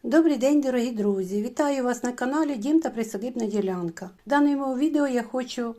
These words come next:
поділитись з вами, як я проводжу пікіровку помідор, як я готую до пікіровки сіянці і які підживлення потрібно провести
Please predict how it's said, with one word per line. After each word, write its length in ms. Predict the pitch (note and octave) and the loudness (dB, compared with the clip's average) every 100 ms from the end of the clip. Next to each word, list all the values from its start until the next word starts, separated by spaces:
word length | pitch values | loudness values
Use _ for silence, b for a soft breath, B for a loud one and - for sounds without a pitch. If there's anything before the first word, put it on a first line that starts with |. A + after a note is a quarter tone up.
| _ | _
поділитись 560 | B3+ A#3 B3+ B3+ A#3 G#3 | -2 0 0 0 -2 -2
з 60 | |
вами, 300 | A#3+ A#3+ A#3 | -2 0 0
як 380 | A3 A#3+ A3+ A3 | 0 0 -2 -2
я 280 | G#3+ G#3 G3+ - | -2 -2 -4 -6
проводжу 440 | B3 A#3+ B3 G#3 G#3+ | -4 0 2 0 -4
пікіровку 760 | A#3 - C4 B3+ A3 G3 - | -8 -4 0 2 2 0 -6
помідор, 640 | G3 G#3+ A3+ G#3+ A#3 A3+ B3+ - - | -4 -2 -2 -2 0 -2 -4 -12 -2
як 320 | C4+ D#4+ C4+ | 2 2 2
я 100 | B3 | 0
готую 560 | A3 C#4 D4 C4+ B3+ | 0 -2 -2 0 0
до 140 | A3 A3+ | -2 -4
пікіровки 840 | A#3+ - B3 B3 A#3 G#3 A3+ A3+ A3 - | -6 -4 0 2 2 -2 -4 -4 -6 -12
сіянці 840 | - B3+ A#3+ A3+ A3 G#3 A3+ A3 - _ | -6 -2 0 0 0 -2 -6 -8 -10 _
і 320 | - D4 D4 C#4+ - | 0 4 4 0 -4
які 260 | C#4 C#4+ | -2 4
підживлення 680 | E4 D4 B3 C4+ A#3+ A3 A3 | 4 4 0 0 0 0 -2
потрібно 580 | G#3+ G#3+ G#3 A#3 G3+ G#3+ | -4 -10 -4 -4 0 -2
провести 680 | A#3 C#4 E4 E4 - C4 | 0 2 4 4 2 -4